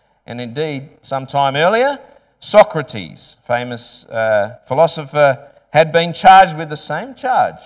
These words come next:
and that had led to his death. In verse nineteen, we find that they took hold of him, or they grasped him, or they perhaps led him, or perhaps even arrested him,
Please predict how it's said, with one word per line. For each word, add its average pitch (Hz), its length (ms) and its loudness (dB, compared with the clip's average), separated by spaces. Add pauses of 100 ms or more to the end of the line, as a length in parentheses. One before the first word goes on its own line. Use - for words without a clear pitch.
(840)
and 123 220 -10
that 139 160 0
had 127 140 -10
led 131 280 -6
to 131 120 -10
his 123 200 -10
death. - 560 -8 (1800)
In 170 160 -12
verse 233 300 2
nineteen, 165 800 -2 (1600)
we 143 140 -4
find 131 440 0
that 143 140 2
they 147 160 2
took 262 320 0
hold 220 320 6
of 165 80 -8
him, 208 340 -10 (1040)
or 135 160 -4
they 123 140 2
grasped 151 480 6
him, 233 360 -12
or 127 180 -4
they 123 120 2
perhaps 147 340 0
led 175 280 0
him, 196 240 -10
or 160 120 0
perhaps 180 320 2
even 208 220 -4
arrested 190 480 -2
him, 156 340 -12